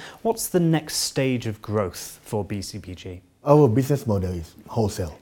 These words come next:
Speaker 2: We produce green energy and then we sell to the, the grid company, the transmission line, but we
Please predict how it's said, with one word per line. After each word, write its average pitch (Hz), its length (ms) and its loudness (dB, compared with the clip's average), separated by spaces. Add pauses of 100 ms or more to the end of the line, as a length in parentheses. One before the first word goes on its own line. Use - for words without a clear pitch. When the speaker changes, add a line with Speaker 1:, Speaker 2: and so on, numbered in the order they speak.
(100)
Speaker 2:
We 120 160 6
produce 131 560 8 (500)
green 107 480 6
energy 92 460 0 (340)
and 92 140 0
then 101 120 4
we 95 100 0
sell 95 280 0
to 80 460 -4
the, 80 340 -6
the 82 80 -6 (120)
grid 123 220 2
company, 95 420 -2
the 85 80 -6
transmission 104 600 -2
line, 85 300 -6 (220)
but 101 180 0
we 85 320 -6